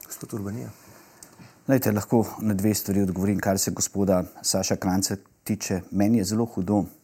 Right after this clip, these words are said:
Speaker 2: da nek voditelj nacionalne televizije v javnosti direktno laže. In to je tudi sam priznal.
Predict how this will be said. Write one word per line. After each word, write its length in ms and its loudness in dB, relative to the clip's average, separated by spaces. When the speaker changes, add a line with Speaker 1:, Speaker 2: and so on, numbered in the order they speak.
Speaker 2:
da 140 -2
nek 260 0
voditelj 520 -2
nacionalne 680 -2
televizije 600 -2
v 100 0
javnosti 520 -2
direktno 440 0
laže. 320 -2
In 100 -4
to 100 0
je 100 0
tudi 200 -4
sam 220 -2
priznal. 420 -2